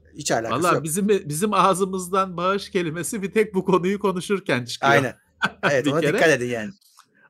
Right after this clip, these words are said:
Speaker 2: Artı şöyle, böyle yok YouTube'da abonelik aldı, sosisli sandviç resmi yolladı falan. Onlar Google tarafından fatura edilen şeyler.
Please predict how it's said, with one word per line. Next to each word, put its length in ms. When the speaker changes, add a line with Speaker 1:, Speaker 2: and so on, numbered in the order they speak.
Speaker 2:
Artı 420
şöyle, 480
böyle 280
yok 240
YouTube'da 840
abonelik 580
aldı, 580
sosisli 640
sandviç 640
resmi 360
yolladı 460
falan. 360
Onlar 480
Google 580
tarafından 760
fatura 380
edilen 360
şeyler. 540